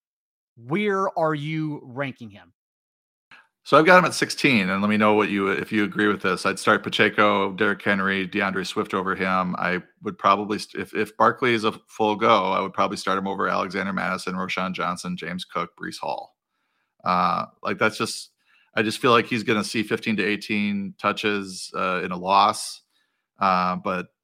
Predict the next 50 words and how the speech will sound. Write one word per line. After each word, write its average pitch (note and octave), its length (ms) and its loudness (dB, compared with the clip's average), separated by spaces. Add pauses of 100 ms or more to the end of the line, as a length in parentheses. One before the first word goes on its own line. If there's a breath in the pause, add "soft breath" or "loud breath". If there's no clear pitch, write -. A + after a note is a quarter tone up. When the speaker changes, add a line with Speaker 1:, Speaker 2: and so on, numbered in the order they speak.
Speaker 2:
he G#2 260 -10
might G2 420 -4
be G2+ 100 -4
able F#2+ 160 -4
to F#2 40 -6
make F#2 140 -6
some F#2+ 160 -8
hay G2+ 240 -2
here F#2 260 -2
against F2+ 300 -8
this F2 80 -14
Bills F#2+ 260 -6
defense, F2+ 400 -10
who's F2+ 140 -10
been F2+ 180 -8
susceptible F#2+ 440 -6
against F2+ 280 -8
the F2+ 60 -12
run, F2+ 180 -4
and F2 80 -6
now F2 140 -4
they're E2 200 -8 (120)
without, F2 340 -8 (100)
uh, E2 220 -8
Milano. - 460 -8 (1800)
Speaker 1:
I C#3 100 -8
mean, D3+ 460 -6 (340)
the C#3+ 120 -14
Giants D#3+ 420 -2
still F3 140 -6
haven't D#3+ 180 -4
scored F3+ 320 -6
a D3 40 -2
touchdown E3 420 -4
in D#3 60 -6
the C#3+ 60 -6
first C#3+ 300 -6
half, D3+ 320 -6
like, A#2+ 160 -14 (260)
uh, A#2 60 -20 (320)
and F3+ 400 0
may E3+ 220 0
have E3 200 -2
Tyrod D#3+ 360 0
Taylor D#3 340 -4
under A#2 200 -10
center. G#2 380 -14 (400)
Like, A#2+ 160 -12
what B2 400 -6
the C3 140 -6